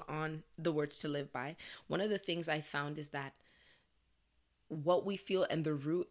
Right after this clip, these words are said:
is, is appropriate,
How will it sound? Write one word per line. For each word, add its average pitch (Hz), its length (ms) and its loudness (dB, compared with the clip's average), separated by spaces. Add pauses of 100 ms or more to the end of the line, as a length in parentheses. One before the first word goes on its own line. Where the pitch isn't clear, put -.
is, 151 480 4 (840)
is 160 140 6
appropriate, 185 680 4